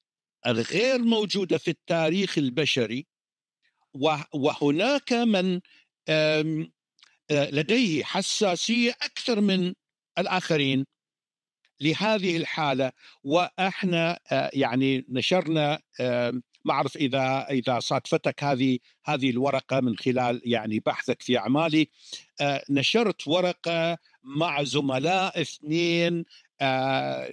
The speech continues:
بريطانيين في بداية ألفين وأربعة وعشرين، اللي، آه، اللي هي، آه، آه، the، آه، آه، the modified، آه، as، آه، آم، آم، M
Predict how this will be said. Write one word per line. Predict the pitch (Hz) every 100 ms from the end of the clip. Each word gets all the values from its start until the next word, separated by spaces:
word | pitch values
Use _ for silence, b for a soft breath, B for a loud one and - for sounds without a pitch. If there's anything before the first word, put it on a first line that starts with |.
| -
بريطانيين | 180 175 175 165 156 147 151 156 151 151 160 -
في | - 131
بداية | 131 165 175 170 151 -
ألفين | 147 - 156
وأربعة | 147 196 190
وعشرين، | 135 - 139 135 131 131 - b b b b b 135
اللي، | 127 127 135 139 143 139
آه، | 127 123 123 127 143
اللي | 123 131 113
هي، | 147 135 131 127 - B B B -
آه، | 127 123 123 123
آه، | 143 127 123 127
the، | 131 127 127 131 135
آه، | 123 120 -
آه، | 127 120 113
the | 123
modified، | 127 202 190 170 - 156 156 151 151 143 - - _ _ _ _ -
آه، | 131 127 123 123 123 123 120 131 120 120
as، | - -
آه، | 123 113 - -
آم، | 127 117 113 _ - 120
آم، | 117 107 107 _ B B B - 127 123 - 160
M | 175